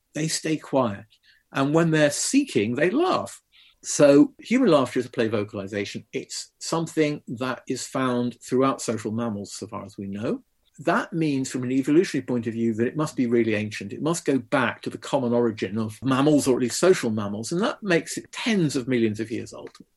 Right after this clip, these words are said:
Certainly verbal humour can't be any older than, than language, maybe a million years. It's not twenty million years old for sure. So laughter evolved first.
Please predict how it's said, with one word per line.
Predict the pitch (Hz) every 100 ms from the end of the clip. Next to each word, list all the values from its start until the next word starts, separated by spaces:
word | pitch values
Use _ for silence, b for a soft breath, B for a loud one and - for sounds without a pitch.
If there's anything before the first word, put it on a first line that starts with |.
| -
Certainly | - - 127
verbal | 113 147 135
humour | 104 110 95
can't | 98 113 -
be | 110
any | 107
older | 107 107
than, | 104 107 101 107 B B
than | 123 117
language, | 143 175 151 110 110 110 - - -
maybe | 120 117
a | 120
million | 123 127 127 131
years. | 135 147 - - b b -
It's | - 156
not | 139
twenty | - 135 123 107
million | 101 104
years | 104 92
old | 101 104
for | -
sure. | - 147 101 - _ b b b b b b b
So | - - 185 175 175 170 170 - _ _ - -
laughter | 180 226 254 185
evolved | 156 131 127
first. | - 107 - -